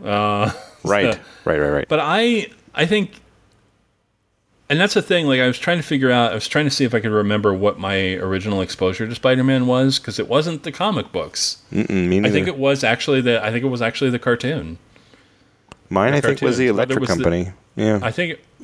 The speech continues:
Speaker 1: well, it might have been. I don't remember. Well, 'cause I saw that in,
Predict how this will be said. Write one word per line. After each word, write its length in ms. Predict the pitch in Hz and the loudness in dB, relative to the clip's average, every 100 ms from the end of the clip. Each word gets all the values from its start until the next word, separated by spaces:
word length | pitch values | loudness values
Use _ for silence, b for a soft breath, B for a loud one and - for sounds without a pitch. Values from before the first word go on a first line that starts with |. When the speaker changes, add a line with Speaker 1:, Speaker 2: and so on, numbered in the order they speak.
| - - | -20 -4
Speaker 1:
well, 280 | 180 208 | 0 0
it 20 | 208 | 0
might 200 | 208 233 | 0 0
have 100 | 151 | 0
been. 400 | 120 117 131 123 _ _ _ _ _ _ _ - _ _ _ _ _ _ _ _ _ | 0 0 -2 -4 _ _ _ _ _ _ _ -20 _ _ _ _ _ _ _ _ _
I 60 | 120 | -2
don't 180 | 143 151 | -2 0
remember. 220 | 139 120 | -4 -4
Well, 200 | 143 139 | 0 0
'cause 200 | 135 139 | 0 0
I 80 | 180 | 0
saw 240 | - 175 | 2 2
that 180 | 139 127 | 2 0
in, 560 | 110 113 107 98 95 | 0 -2 -2 -4 -6